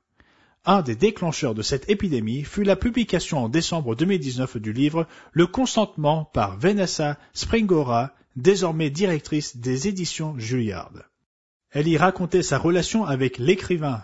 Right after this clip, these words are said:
Gabriel Matzneff en mille neuf cent quatre-vingt-six, mille neuf cent quatre-vingt-sept. Problème, il avait cinquante ans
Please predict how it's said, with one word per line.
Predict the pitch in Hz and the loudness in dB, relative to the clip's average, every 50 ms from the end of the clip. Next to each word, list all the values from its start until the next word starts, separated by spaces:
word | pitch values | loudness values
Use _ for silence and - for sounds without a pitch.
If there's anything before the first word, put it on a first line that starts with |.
| - - 113 | -10 -14 -10
Gabriel | 110 107 156 180 214 196 185 190 180 160 135 110 | -4 0 2 2 2 2 2 2 2 2 2 0
Matzneff | 101 104 123 175 208 196 - - 113 110 107 127 139 - - _ _ _ _ _ - | -2 -2 -2 -2 -2 -2 -6 -8 -6 -4 -4 -6 -6 -10 -16 _ _ _ _ _ -2
en | 139 143 156 | 0 2 2
mille | 185 226 254 233 | 4 4 2 2
neuf | 214 190 | 0 0
cent | - 185 175 | 0 -2 -2
quatre-vingt-six, | - 143 127 - 117 107 101 98 - - 185 190 185 - - - 120 | -2 -4 -6 -6 -6 -6 -6 -6 -6 -4 -4 -4 -4 -6 -8 -6 -4
mille | 139 160 156 | -2 -2 0
neuf | 135 - | -2 -2
cent | - 165 147 | -4 -6 -6
quatre-vingt-sept. | - - - 120 107 98 - - 98 92 _ - - 113 - _ _ _ _ _ _ _ _ _ - | -6 -6 -6 -6 -6 -6 -6 -8 -10 -12 _ -20 -20 -20 -20 _ _ _ _ _ _ _ _ _ -6
Problème, | - - 123 123 131 147 180 196 190 190 185 _ - - _ _ - | -2 -2 0 0 0 0 0 0 -2 -4 -8 _ -20 -20 _ _ -2
il | 180 202 220 | 0 2 2
avait | 226 208 185 160 | 4 4 4 2
cinquante | - - - 247 240 - 190 170 - - | 2 2 0 0 0 0 -4 -6 -4 -4
ans | 113 110 123 | -4 -4 -6